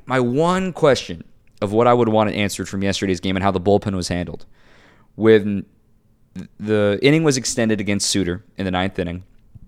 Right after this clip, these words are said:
no runs had scored yet. It was still a one-run game. And you have Daniel Vogelbach lurking on deck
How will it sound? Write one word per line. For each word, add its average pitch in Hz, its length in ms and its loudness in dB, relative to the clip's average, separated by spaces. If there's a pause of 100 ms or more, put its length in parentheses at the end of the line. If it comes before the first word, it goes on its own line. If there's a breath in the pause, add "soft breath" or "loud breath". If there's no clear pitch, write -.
(400)
no 107 140 -2
runs 127 240 2
had 131 120 -8
scored 139 280 0
yet. 101 260 0 (220)
It 98 80 -4
was 92 100 -4
still 104 220 -2
a 107 60 0
one-run 120 340 0
game. 98 320 -6 (960 soft breath)
And 113 560 0 (1500)
you 107 160 -2
have 113 640 -2 (240)
Daniel 131 340 -2
Vogelbach 110 560 2
lurking 123 580 -4
on 101 280 -2
deck 87 580 -4